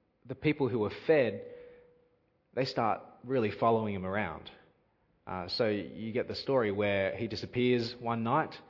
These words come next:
uh, without telling people where he's gone. Everyone wakes up the next morning and he's gone, and so they, they track him <laughs> down. They follow him across the lake to find him. And when they find him, they say,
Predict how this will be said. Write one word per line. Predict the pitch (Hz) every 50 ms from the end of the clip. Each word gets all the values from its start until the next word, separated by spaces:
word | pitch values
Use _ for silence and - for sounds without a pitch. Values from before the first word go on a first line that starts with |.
| - - _ _ _ _ -
uh, | 101 101
without | 95 98 101 - -
telling | - 131 123 123 117
people | - 120 - - 107
where | 104 101 98
he's | 98 95
gone. | - 117 120 131 139 135 127 107 92 - -
Everyone | 113 110 117 113 104
wakes | 101 101 104 - -
up | 117 -
the | 113 110
next | 107 107 - -
morning | 120 113 127 139 156 139
and | 110 98
he's | 107 92
gone, | 90 120 120 143 160 156
and | 131 117
so | - - 120
they, | 110 110 107 104 104 107 - - - - - -
they | - 120 123 117 - - - - - -
track | - 151 135 -
him | 156 120
<laughs> | 110 135
down. | 143 139 131
They | 113 110
follow | - - 143 147 156
him | 147 135
across | 117 107 - 139 151 147 -
the | - 151
lake | 120 110 104 107 107 -
to | - 117
find | - 120 117 120 113 101
him. | 98 98
And | 101 107
when | 113
they | 110 110
find | - - 147 165 160 127
him, | 113
they | 104 110
say, | 107 - 127 113 117 113